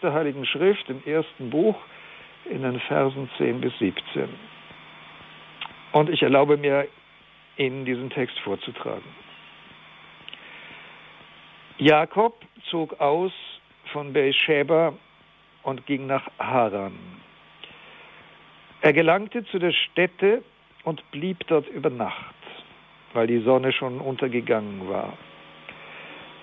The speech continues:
Er nahm einen von den Steinen der Stätte, machte ihn zu seinem Lager für sein Haupt und legte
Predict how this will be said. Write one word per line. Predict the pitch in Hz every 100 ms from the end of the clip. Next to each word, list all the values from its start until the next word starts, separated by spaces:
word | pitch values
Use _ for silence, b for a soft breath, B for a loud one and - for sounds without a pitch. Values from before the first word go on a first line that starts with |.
| - - - - - - - - - -
Er | 151
nahm | 151 185 208
einen | 180 196 220 226
von | 180
den | 175 156
Steinen | - - 170 151 165 196 202
der | 190
Stätte, | - - 180 202
machte | 185 175 - 156
ihn | 147 160 165 -
zu | 135
seinem | 131 147 139 123
Lager | 123 127 143 151 170 151 -
für | 143
sein | 123 123 107 139
Haupt | 165 - - - - B B B B B B
und | - 131
legte | 131 143 139 147